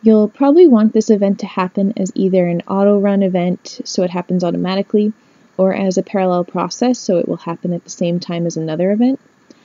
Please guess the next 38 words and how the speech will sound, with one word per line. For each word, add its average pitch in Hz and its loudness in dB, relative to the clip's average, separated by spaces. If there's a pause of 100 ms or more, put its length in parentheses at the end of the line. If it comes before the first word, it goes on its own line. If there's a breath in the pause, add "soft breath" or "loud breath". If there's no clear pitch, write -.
(280 soft breath)
I 202 -4
chose 202 2
parallel 185 -2
process - -8
for 170 -6
this - -8
one. - -10 (920 soft breath)
Now, 202 2
to 202 2
untint 285 0
the 214 -8
screen, 196 -2
you 214 2
need 214 6
to 226 -2
create 214 2
a 208 -6
second 240 2
event 202 2
page 202 0
tied 202 -2
to 202 -4
a 190 -4
switch - -4
that - -6
will 185 -2
tint 202 -2
the 196 -8
screen 190 0
back. 175 -4 (840 soft breath)
Uh, 208 4
make 233 6
sure 339 2
your 302 6
second 240 2
event 226 4
page 214 2
is 202 -4